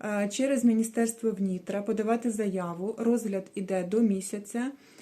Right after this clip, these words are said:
і потім, маючи візу з Терпені, вам ще потрібно буде на кожну, е, вакансію, де ви працевлаштовуєтесь, отримувати, е, спочатку, е,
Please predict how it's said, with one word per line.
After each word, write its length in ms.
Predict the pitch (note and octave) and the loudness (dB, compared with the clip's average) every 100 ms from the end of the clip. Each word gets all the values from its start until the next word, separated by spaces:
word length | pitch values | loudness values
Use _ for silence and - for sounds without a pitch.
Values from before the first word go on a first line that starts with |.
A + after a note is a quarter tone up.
| - - | -16 -4
і 100 | A#3 | -2
потім, 520 | A#3+ B3+ B3+ A3+ G#3+ | 0 0 2 0 2
маючи 420 | A3+ A3 G#3 G3+ | 0 0 -2 -2
візу 240 | G#3 G#3+ G#3+ | -2 0 -2
з 40 | |
Терпені, 460 | - A#3 C4+ D4+ C4+ | -4 -4 0 0 0
вам 160 | A3 | 0
ще 140 | A3+ A3+ | -2 -2
потрібно 400 | G#3+ G#3+ A3 G#3 | -4 0 0 0
буде 300 | G3+ G3 G3 | -2 0 0
на 120 | G3 | -2
кожну, 560 | G3+ G#3+ G#3 G3 F#3+ F#3 | -2 -4 0 -2 -2 -4
е, 580 | F3 F3+ F3+ E3 - F#3 | -6 -8 -8 -8 -10 -8
вакансію, 600 | G3 G3+ G3+ G3+ G3 F#3 | -6 -2 -2 -2 -4 -4
де 160 | F3+ | -2
ви 100 | F#3 | -2
працевлаштовуєтесь, 1120 | F#3 F#3+ - G#3+ G#3 - D4+ D4 B3 A3+ A3 - | -2 -6 -6 -6 -6 -4 -2 -2 0 -2 -2 -6
отримувати, 880 | G#3 A3 A3+ G#3+ G3 G3 - F#3 F3+ F3+ - - - - F#3+ | -10 -2 -2 -2 -4 -6 -8 -8 -8 -12 -20 -20 -20 -10 -8
е, 60 | |
спочатку, 580 | G3 G3+ G3+ G3+ G3+ F#3+ | -6 -4 -2 -4 -4 -4
е, 540 | F#3 F3 - F3+ F3 | -2 -4 -6 -6 -6